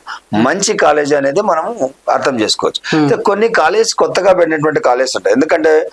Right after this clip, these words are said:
Speaker 1: ఒక నాక్ అక్రిడిటేషన్‌కి వెళ్ళాలన్నా లేదా ఎన్బిఏ అక్రిడిటేషన్‌కి వెళ్ళాలన్నా మినిమం రెండు బ్యాచెస్ కంప్లీట్ అయితేనే వాళ్ళు అక్రిడిటేషన్‌కి ఎలిజిబుల్ ఉంటారు.
Speaker 2: Hmm.
Speaker 1: కాబట్టి ఏదైనా ఒక కాలేజ్ సిక్స్ ఇయర్స్ లోపల ఉందనుకోండి, ఆ కాలేజ్కి ఎన్బిఏ అక్రిడిటేషన్, నాక్ అక్రిడిటేషన్ లేదు కాబట్టి ఆ కాలేజ్ మంచిది కాదనేసి మన డెసిషన్‌కి రాలేం.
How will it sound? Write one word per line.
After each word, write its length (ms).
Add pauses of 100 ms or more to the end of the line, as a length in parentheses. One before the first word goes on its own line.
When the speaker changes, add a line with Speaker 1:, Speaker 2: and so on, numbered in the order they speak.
(100)
Speaker 1:
ఒక 160
నాక్ 280
అక్రిడిటేషన్‌కి 580
వెళ్ళాలన్నా 500 (320)
లేదా 180
ఎన్బిఏ 320
అక్రిడిటేషన్‌కి 500
వెళ్ళాలన్నా 460 (360)
మినిమం 340
రెండు 200
బ్యాచెస్ 420
కంప్లీట్ 400
అయితేనే 480 (100)
వాళ్ళు 180
అక్రిడిటేషన్‌కి 440
ఎలిజిబుల్ 300
ఉంటారు. 420
Speaker 2:
Hmm. 360
Speaker 1:
కాబట్టి 540 (100)
ఏదైనా 220
ఒక 120
కాలేజ్ 340
సిక్స్ 300
ఇయర్స్ 220
లోపల 240
ఉందనుకోండి, 640 (200)
ఆ 100
కాలేజ్కి 440
ఎన్బిఏ 300
అక్రిడిటేషన్, 600
నాక్ 200
అక్రిడిటేషన్ 440
లేదు 160
కాబట్టి 520 (500)
ఆ 120
కాలేజ్ 320
మంచిది 360
కాదనేసి 500
మన 180
డెసిషన్‌కి 640
రాలేం. 300